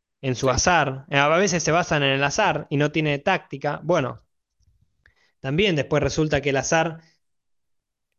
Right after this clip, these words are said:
Speaker 1: se posiciona ahí como un lugar, eh, que ocupa todo el plan. Es decir, re-, retomamos, si no considerás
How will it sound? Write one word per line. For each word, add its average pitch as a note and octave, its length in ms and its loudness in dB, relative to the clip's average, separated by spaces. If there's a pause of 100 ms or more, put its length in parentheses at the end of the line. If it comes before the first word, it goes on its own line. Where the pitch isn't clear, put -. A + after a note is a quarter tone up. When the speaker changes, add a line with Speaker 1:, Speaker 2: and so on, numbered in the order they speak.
(420)
Speaker 1:
se - 260 -4
posiciona C#3+ 500 -2
ahí D3 200 0
como C#3 240 -4
un C#3 80 -2
lugar, C3+ 600 0 (720)
eh, - 400 -14 (140)
que C3+ 140 -2
ocupa C#3+ 360 0
todo D3 140 4
el C3+ 100 2
plan. A2+ 440 0 (460)
Es C3+ 100 -4
decir, B2+ 400 0
re-, B2 180 0
retomamos, F3+ 720 2 (400)
si D#3 160 0
no F#3+ 120 4
considerás D#3 760 2